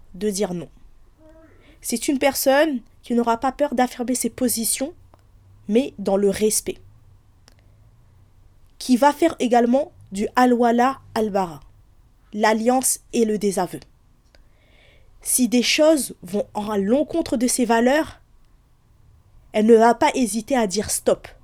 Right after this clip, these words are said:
parce qu'elle sent qu'elle n'est plus alignée. C'est ça un caractère ancré mais respectueux. On respecte l'autre, mais on ne s'oublie pas.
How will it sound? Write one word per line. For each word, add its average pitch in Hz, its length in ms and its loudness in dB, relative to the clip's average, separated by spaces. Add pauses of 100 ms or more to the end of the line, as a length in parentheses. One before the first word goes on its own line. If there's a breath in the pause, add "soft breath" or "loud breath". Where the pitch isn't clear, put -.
(580)
parce 214 180 -2
qu'elle 233 180 0
sent 285 280 -2
qu'elle 220 200 -2
n'est 214 80 -2
plus 233 200 -2
alignée. 180 420 -6 (920)
C'est - 160 0
ça 311 280 0
un 247 80 2
caractère 214 640 -6
ancré 240 420 0
mais 214 120 -2
respectueux. - 640 -8 (1300)
On 208 60 2
respecte 254 520 0
l'autre, 247 580 0 (840)
mais 220 140 4
on 214 100 4
ne 214 140 2
s'oublie 196 480 -2
pas. - 280 -14